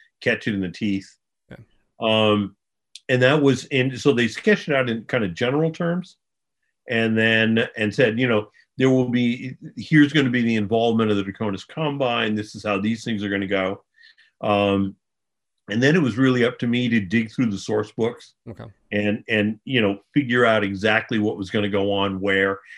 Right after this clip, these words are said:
Speaker 1: And so I was the one that could, could, could choose the things, you know. So that was the reason why we went back to Mallory's World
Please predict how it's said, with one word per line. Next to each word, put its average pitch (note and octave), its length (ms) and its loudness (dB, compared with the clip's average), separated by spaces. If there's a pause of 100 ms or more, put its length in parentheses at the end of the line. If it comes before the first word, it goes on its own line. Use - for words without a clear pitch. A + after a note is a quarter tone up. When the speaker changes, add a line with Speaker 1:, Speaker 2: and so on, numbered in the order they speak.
(120)
Speaker 1:
And E3+ 240 -4
so G#3 140 0
I F#3+ 80 2
was F#3+ 160 0
the D#3 80 4
one C3+ 180 4
that A#2+ 140 -2
could, G#2+ 200 -2 (140)
could, G#2+ 240 0 (160)
could G#2+ 160 -6
choose C3 320 0
the F#2+ 80 -12
things, E2 380 -14
you A#2 80 -6
know. G#2 160 -4 (680)
So B2+ 200 2
that D3+ 180 4
was C3 140 0
the B2 100 0
reason A#2+ 320 0
why A2+ 200 4
we A2+ 120 2
went G#2+ 220 0
back A2+ 220 2
to A#2 60 -2
Mallory's G2+ 600 -2
World E2+ 280 -10